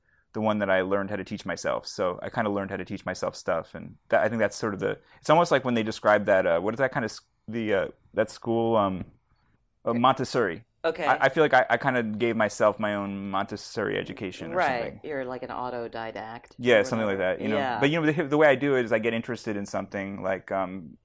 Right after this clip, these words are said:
Speaker 1: let's just say, like, Cy Twombly or something. I like Cy Twombly. So I read a book about Cy Twombly.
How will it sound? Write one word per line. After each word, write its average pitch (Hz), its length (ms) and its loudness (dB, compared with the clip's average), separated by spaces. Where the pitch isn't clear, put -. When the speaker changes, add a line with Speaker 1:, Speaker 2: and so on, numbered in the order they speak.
Speaker 1:
let's 110 160 -4
just 113 120 -10
say, 101 280 0
like, 92 240 -4
Cy 101 180 2
Twombly 87 420 -4
or 73 40 -10
something. 71 180 -12
I - 20 -2
like 92 140 -4
Cy 92 140 -4
Twombly. - 400 -10
So 101 420 2
I 90 100 -2
read 107 200 -2
a 107 40 0
book 104 140 -4
about 90 160 -2
Cy 92 140 -2
Twombly. 85 420 -10